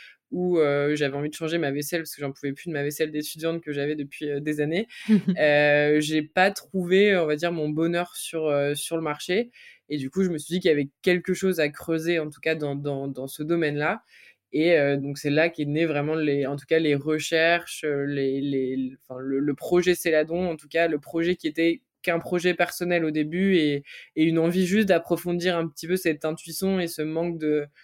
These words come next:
Speaker 1: de satisfaction par rapport à ce qu'il y avait sur le marché, euh, actuel.
Speaker 2: Ok, et attends, si je reviens un petit peu avant,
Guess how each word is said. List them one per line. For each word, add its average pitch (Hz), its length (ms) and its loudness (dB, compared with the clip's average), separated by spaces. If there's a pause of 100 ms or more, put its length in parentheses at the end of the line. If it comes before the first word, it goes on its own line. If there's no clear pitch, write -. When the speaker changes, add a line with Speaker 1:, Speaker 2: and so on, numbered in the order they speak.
(300)
Speaker 1:
de 165 120 2
satisfaction 175 840 0
par 175 100 -2
rapport 156 260 0
à 151 80 0
ce 151 80 -10
qu'il 156 100 -6
y - 20 0
avait 147 100 -2
sur 156 180 -10
le 156 60 -6
marché, 147 340 -6
euh, 151 180 -6 (100)
actuel. 147 320 -10 (240)
Speaker 2:
Ok, 285 180 -4
et 190 260 2
attends, 180 200 -2
si 190 160 -2
je 170 80 0
reviens 208 220 2
un 208 60 4
petit 190 140 -4
peu 196 140 -2
avant, 190 360 0